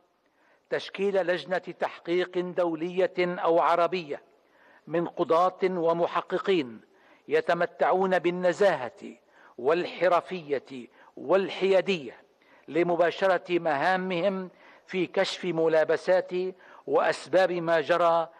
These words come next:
من كارثة حلت بلبنان واللبنانيين في مدينة بيروت. في ذات الوقت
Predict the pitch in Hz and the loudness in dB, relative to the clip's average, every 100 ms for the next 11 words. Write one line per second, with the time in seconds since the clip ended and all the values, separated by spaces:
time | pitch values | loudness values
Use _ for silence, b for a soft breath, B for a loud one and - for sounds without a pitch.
0 | b - 151 165 - 170 156 175 175 156 | b -8 -4 -4 0 2 2 0 -2 0
1 | 165 165 160 156 b b - - 160 165 | -2 -2 -8 -16 b b -12 -2 0 2
2 | 160 147 156 151 135 165 165 156 151 b | 0 -2 -4 -4 0 0 2 0 -4 b
3 | b b 120 165 160 156 147 156 147 139 | b b 0 0 2 -2 -2 -4 -4 -4
4 | 160 151 147 147 b b b - 151 143 | -2 0 -2 -8 b b b -8 -4 -2
5 | 131 143 131 139 131 131 113 - - - | -2 -2 -2 0 0 0 -2 -12 -20 -20
6 | _ _ _ _ _ _ _ _ b b | _ _ _ _ _ _ _ _ b b
7 | b - 175 180 185 196 190 - - - | b -2 2 4 2 2 2 0 -6 -20